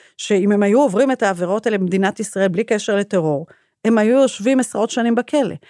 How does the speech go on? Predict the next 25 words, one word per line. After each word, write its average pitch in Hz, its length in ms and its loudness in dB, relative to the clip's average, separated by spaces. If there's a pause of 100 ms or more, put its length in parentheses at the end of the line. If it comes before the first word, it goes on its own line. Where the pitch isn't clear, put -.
(220)
אז 190 160 -2
אותם 233 340 0
אנשים, 247 360 -4
נגיד, 220 300 0
ברגע 220 360 0
שיהיה 233 220 0
פה 262 120 -4
שלום, 254 300 0
הם 240 60 -2
יכולים 214 240 -2
ללכת 196 260 -2
הביתה? 233 460 -2
זאת - 120 -12
אומרת, 190 260 -4 (400)
זה 202 160 -2
לא 226 140 4
מספק 269 600 -4 (680)
את 196 200 -6
ה-, 175 280 -2
ה-, 160 360 -2 (360)
את - 200 -6
הדרישה 190 680 0
החברתית 226 720 -2
שצריכה - 440 -6
להיות 185 480 0